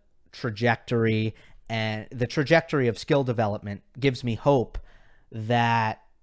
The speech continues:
these things that are not great about his game, his first serve, his defense, his net play, something tells me that two, three years down the road, given the way he's shown a penchant to improve and get better,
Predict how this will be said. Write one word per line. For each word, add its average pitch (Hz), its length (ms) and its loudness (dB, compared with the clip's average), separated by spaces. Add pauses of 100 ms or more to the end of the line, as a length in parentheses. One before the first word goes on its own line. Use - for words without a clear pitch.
(100)
these 127 460 -2
things 170 480 0
that 131 140 2
are 120 120 0
not 131 480 2 (140)
great 120 480 -2
about 110 300 -4
his 107 180 -10
game, 95 360 -12 (480)
his 117 160 -6
first 143 300 2
serve, 127 600 2 (960)
his 113 140 -10
defense, 120 760 -4 (180)
his 107 180 -12
net 110 240 -6
play, 107 400 -2 (1300)
something 202 420 -4
tells 175 380 2
me 170 180 0
that 123 520 2 (760)
two, 147 260 2
three 131 280 2
years 123 260 4
down 117 240 2
the 110 80 -2
road, 113 380 0
given 135 260 0
the 139 80 0
way 135 300 2
he's 123 240 -2
shown 131 440 0
a - 60 -8
penchant - 640 -6
to 127 160 -2
improve 117 480 -2
and 107 120 -10
get 107 200 -8
better, 127 340 -2